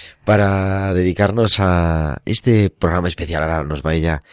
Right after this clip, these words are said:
a contar. Pero creo que, mm, queremos, como siempre, no solamente que nos escuchen nuestros oyentes, sino también,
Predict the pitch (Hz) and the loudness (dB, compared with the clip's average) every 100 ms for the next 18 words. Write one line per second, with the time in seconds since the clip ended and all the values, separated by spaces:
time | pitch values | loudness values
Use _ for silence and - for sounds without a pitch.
0 | - _ 85 87 80 - 85 127 - - | -20 _ 0 2 0 -2 -2 -2 -2 -6
1 | - - 95 92 113 117 101 101 92 90 | -16 -2 -2 2 0 0 0 0 0 -2
2 | 82 50 - - - 80 78 76 69 62 | -4 -8 -12 -16 -14 -10 -8 -10 -12 -14
3 | - - 73 85 87 - - 82 78 87 | -10 -4 -2 -2 -4 -6 -4 -4 -2 -2
4 | 78 101 - - _ 85 78 80 80 78 | -4 -6 -8 -18 _ -6 -2 -2 -4 -6
5 | - 78 76 78 82 - 92 92 95 92 | -4 -4 -2 -2 -2 -2 -2 0 -2 -4
6 | 92 101 107 156 - _ _ - 82 80 | -2 -2 0 -2 -4 _ _ -6 -2 -2
7 | 78 76 67 78 90 90 92 95 | -2 -2 -2 -4 -4 -8 -12 -14